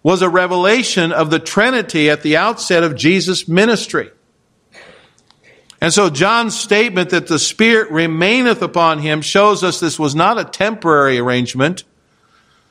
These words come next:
but that Jesus' entire ministry would be cons-,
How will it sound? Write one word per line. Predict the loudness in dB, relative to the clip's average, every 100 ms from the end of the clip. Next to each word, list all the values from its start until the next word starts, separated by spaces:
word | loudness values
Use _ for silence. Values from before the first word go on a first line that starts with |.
| _ _ -8
but | -2
that | -2
Jesus' | -2 0 0 0 -2
entire | -2 -2 -2 -2 -2
ministry | 0 0 0 0 0
would | 0
be | -2
cons-, | -2 -4 -4 -4 -6